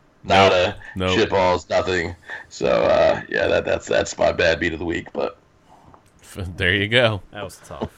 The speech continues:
Speaker 2: That, that, that is tough. And, and Lamar Jackson, in case you did not know, let's see, here you go. He <laughs> six touchdown passes last season when he started seven games.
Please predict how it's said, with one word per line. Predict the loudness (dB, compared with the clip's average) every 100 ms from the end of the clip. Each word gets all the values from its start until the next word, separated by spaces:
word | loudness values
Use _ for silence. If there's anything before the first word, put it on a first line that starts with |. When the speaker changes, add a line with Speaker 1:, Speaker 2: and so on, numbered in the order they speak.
| -20 -20 _ _ _
Speaker 2:
That, | -8 -8 -6
that, | 0 2 0 -2
that | -4 -2 -2
is | -4 -4
tough. | 0 0 -2
And, | -4 -4 -4 -4
and | -2
Lamar | 0 2 2
Jackson, | 4 2 2 0 -4
in | -2
case | 0 -2 -2
you | -8
did | -4 -2
not | -2 -2
know, | -2 -2 -2 -4 -10 _ _ _ -20 -20 -20 _ -10
let's | -8 -6
see, | -4
here | -2
you | 0
go. | 0 -2 -6 _ _ _ _ -16
He | -12 -8 -6 -6 -8 -20 -14
<laughs> | -10 -12 -14 -20 -12
six | 0 2 2
touchdown | 0 0 2 2 4
passes | 2 2 2 0 -4
last | -2 0 4 4 0
season | -4 -4 -2 -4
when |
he | -4
started | -4 -6 -6
seven | -4 -2 -2 -2
games. | -2 -2 -4 -8